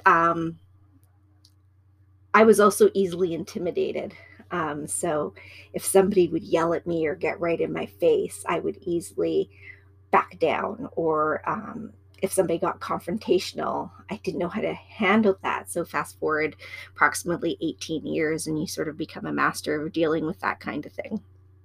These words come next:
And then in your personal life too, you do come across those instances, instances of dealing with difficult people and uncomfortable situations.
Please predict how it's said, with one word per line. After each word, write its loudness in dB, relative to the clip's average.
And 12
then 10
in 10
your 4
personal 2
life -4
too, -6
you 0
do 0
come -4
across -2
those -4
instances, -6
instances -2
of -4
dealing -4
with -8
difficult -14
people -6
and -6
uncomfortable -10
situations. -6